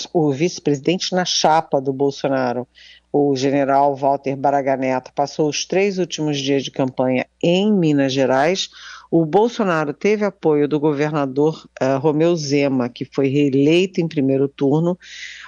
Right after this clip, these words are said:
apoio do, eh, can-, do, eh, senador eleito no estado, que é o Cleitinho, e o apoio do deputado federal mais votado do país inteiro, que é o Nicolas Ferreira,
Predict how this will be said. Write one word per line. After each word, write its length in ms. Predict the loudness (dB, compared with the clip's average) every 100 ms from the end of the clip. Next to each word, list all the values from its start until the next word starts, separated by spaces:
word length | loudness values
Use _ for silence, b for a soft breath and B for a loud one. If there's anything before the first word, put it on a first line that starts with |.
| B
apoio 680 | -2 0 2 4 4 2
do, 600 | 2 2 2 4 2 0 0
eh, 240 | 0 -2 -4
can-, 240 | -2 -2 -2
do, 960 | -2 0 2 2 2 2 2 0 -2 -4
eh, 380 | -2 0 0 -2
senador 840 | -2 0 2 0 2 2 2 0 -2
eleito 540 | 0 2 2 2 0
no 80 | -2
estado, 580 | -2 -2 0 0 -2 -6
que 140 | -2
é 60 | 0
o 80 | 0
Cleitinho, 960 | 0 0 0 -2 -2 0 0 2 0 -4 B B B 0
e 100 | 2
o 120 | 2
apoio 500 | -2 -2 2 2 0
do 140 | -2
deputado 560 | -2 -4 -6 -2 -2 -2
federal 420 | -2 0 2 0
mais 240 | 0 -2
votado 480 | -2 -4 0 -2 -2
do 120 | -4
país 300 | -2 0 0
inteiro, 600 | -2 -4 0 2 4 2
que 120 | 0 0
é 60 |
o 80 | 2
Nicolas 580 | 0 0 0 0 0 -2
Ferreira, 680 | -2 0 2 2 2 0